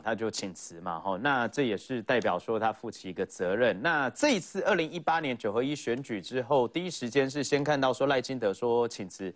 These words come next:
但是马上被慰留，那反而是民进党的蔡英文主席他辞去了主席。但是我觉得几个部分还是要厘清啦，就是说，当然现在是预算会期，你说行政院院长这边把预算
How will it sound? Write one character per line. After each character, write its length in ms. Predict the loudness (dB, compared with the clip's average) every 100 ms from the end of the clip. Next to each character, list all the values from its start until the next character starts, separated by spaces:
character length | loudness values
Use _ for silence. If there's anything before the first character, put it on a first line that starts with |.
| -12 _ 0
但 140 | 0
是 140 | 2
马 160 | 0 0
上 180 | 0 2
被 120 | 2
慰 240 | 4 2
留， 260 | 2 -4 -6 _
那 100 | -2
反 200 | 0 0
而 80 | 0
是 180 | 0 -2
民 180 | -2 0
进 200 | -2 0
党 180 | -2 -2
的 80 |
蔡 160 | -2 0
英 140 | 2
文 260 | 2 0 -2
主 240 | -8 -8
席 260 | -8 -8 -4
他 200 | 0 0
辞 200 | -2 -8
去 200 | -4 0
了 100 | 0
主 180 | 0 -8
席。 240 | -8 -10 -12 -20 2
但 120 | 4
是 220 | 6 4 2 -6 -4
我 120 | 0 4
觉 100 | 4
得 60 |
几 200 | 2 0
个 80 | 0
部 200 | 2 0
分 160 | 2 2
还 140 | 0
是 120 | 0
要 80 | 2
厘 240 | 0 -2 -8
清 340 | -6 -4 0
啦， 140 | 0
就 120 | 0 2
是 40 |
说， 100 | 2
当 180 | 2 2
然 140 | 0
现 220 | 0 0
在 200 | 4 4
是 340 | 2 -2 -4 -2
预 180 | -2 -2
算 280 | 0 0 0
会 280 | 2 2 0
期， 300 | -8 -10 -8
你 140 | -6
说 200 | -2 -2
行 160 | 0 -2
政 160 | 0
院 140 | 0 2
院 180 | 0
长 200 | 0 -4
这 100 | -2
边 180 | -2 0
把 140 | 0 -2
预 140 | -2
算 240 | 0 0